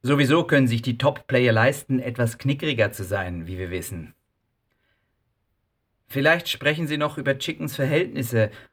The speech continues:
und dass er nun allerorten Alimente abwerfen muss wie ein Weltmeister. Vielleicht ist es darum, dass er nun, Teilzeit ist kein Thema mehr, bei zwölftausend landet.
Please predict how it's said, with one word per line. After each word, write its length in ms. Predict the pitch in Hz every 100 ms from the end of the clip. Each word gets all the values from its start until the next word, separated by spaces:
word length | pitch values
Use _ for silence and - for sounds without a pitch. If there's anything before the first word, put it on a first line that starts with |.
| _ _
und 100 | 120
dass 160 | 127 127
er 60 |
nun 220 | 123 123
allerorten 680 | 120 120 120 117 117 127 117
Alimente 540 | 101 113 117 147 147 107
abwerfen 420 | 107 104 98 113
muss 180 | 107 110
wie 60 |
ein 160 | 104 101
Weltmeister. 720 | 101 101 98 95 - 98 92 - - _ _ _ _
Vielleicht 380 | - 127 160 165
ist 100 | 185
es 100 | 180
darum, 540 | - 160 120 113 101 -
dass 160 | 117
er 80 | 117
nun, 380 | 123 151 180 175 _ _ _ _ -
Teilzeit 480 | 113 117 117 95 98
ist 120 | 107
kein 200 | 117 117
Thema 260 | 127 127
mehr, 400 | 98 101 120 120 - _
bei 360 | 123 117 117 117 _ _ _
zwölftausend 840 | - 123 127 123 117 110 110 101
landet. 540 | 80 76 73 69 -